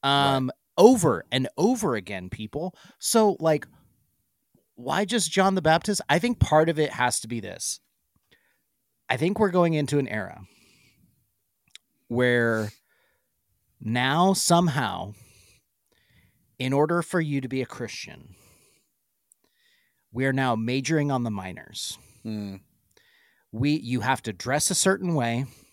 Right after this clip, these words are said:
Speaker 2: Yep.
Speaker 1: You have to do certain things.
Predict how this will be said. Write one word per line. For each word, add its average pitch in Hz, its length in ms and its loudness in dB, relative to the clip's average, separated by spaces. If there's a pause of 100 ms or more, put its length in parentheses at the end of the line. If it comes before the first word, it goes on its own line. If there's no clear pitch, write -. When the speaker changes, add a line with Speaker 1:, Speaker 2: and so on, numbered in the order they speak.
(120)
Speaker 2:
Yep. 98 220 -6 (460)
Speaker 1:
You 127 120 -2
have 131 140 0
to 120 80 -6
do 120 240 -4
certain 202 360 0
things. 123 640 -6